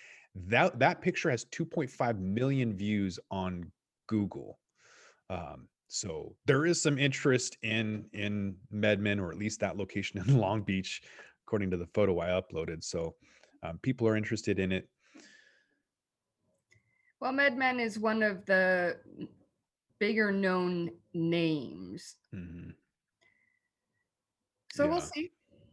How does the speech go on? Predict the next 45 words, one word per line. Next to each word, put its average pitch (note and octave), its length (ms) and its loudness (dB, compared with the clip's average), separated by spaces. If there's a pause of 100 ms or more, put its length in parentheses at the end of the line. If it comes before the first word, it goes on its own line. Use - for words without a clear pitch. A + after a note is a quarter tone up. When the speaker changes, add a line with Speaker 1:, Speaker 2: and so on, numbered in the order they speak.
(160)
Speaker 1:
A - 640 -20
couple D3 320 8
of B2 120 2
pictures, D3 600 2
uh, G#2 300 8
from A#2+ 360 2
their G2+ 160 2
stores A#2+ 480 4
that A2 180 4
they've F#2+ 300 2
got. A2 480 4
Let's F#2+ 160 -10
see G#2 240 -2
if, F#2+ 220 -2
uh, F2+ 320 0 (2250)
no, - 120 -12 (140)
they G2 80 -10
don't G2+ 140 -6
have F#2+ 160 -8
the F#2 80 -2
one F#2 220 -4
that E2+ 100 -8
I E2+ 100 -6
took, - 320 -14
but, - 300 -8
um, D#2+ 260 -10 (1600)
increase D#3+ 440 4
market C#3+ 300 2
share D3 540 4
in A2 180 0
their F#2+ 140 2
core B2 480 0
states, - 560 -4
being G2+ 220 -2
Nevada G2 360 2
and E2+ 100 -4
California, F#2+ 760 -4
all F2+ 160 -4
the F2 80 -8
states - 280 -10
that E2 100 -6
I D#2+ 60 -4
already D#2+ 220 -6
listed F#2 420 -6
off. F#2 400 0